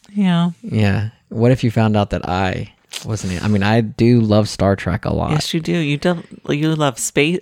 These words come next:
Speaker 1: all things
Speaker 2: So,
Speaker 1: space.
Speaker 2: would that change our marriage if you found out
Speaker 1: A little bit.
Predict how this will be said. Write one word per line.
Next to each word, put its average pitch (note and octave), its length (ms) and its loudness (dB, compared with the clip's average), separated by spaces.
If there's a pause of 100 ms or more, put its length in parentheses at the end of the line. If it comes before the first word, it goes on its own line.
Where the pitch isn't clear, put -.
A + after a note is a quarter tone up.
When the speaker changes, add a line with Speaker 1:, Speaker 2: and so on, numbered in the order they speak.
Speaker 1:
all F3+ 220 2
things E3 180 -6
Speaker 2:
So, C#3 140 4
Speaker 1:
space. - 640 -2
Speaker 2:
would B2 220 4
that C#3+ 180 4
change C#3 320 2
our A#2+ 80 6
marriage G2 480 0
if - 300 -4
you D3+ 100 2
found A#2 360 2
out G#2 180 2
Speaker 1:
A E3 40 2
little F3 220 4
bit. G#3+ 400 0